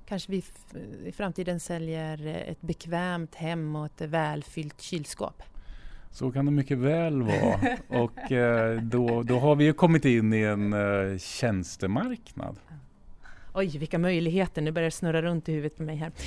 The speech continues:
Speaker 1: Men, men hur, hur är det då? Vi får också höra en del om, om vårt innovationsarbete här. Eh, vi har haft lite för dålig fart i vårt innovationsarbete. Du har jobbat som forskning- och utvecklingschef tidigare. Vad, vad gjorde du på jobbet då?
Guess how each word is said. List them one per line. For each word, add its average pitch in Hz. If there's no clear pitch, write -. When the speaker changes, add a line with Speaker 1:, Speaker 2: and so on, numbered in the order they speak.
Speaker 1:
Men, -
men 285
hur, 262
hur 262
är 285
det 202
då? 196
Vi 247
får 269
också 247
höra 226
en 214
del 202
om, 190
om 196
vårt 180
innovationsarbete 165
här. 156
Eh, 165
vi -
har 208
haft -
lite 220
för 226
dålig 208
fart 302
i -
vårt 156
innovationsarbete. -
Du 190
har 285
jobbat 240
som 262
forskning- 185
och 165
utvecklingschef 165
tidigare. 165
Vad, 214
vad 254
gjorde 285
du 185
på 349
jobbet 185
då? 156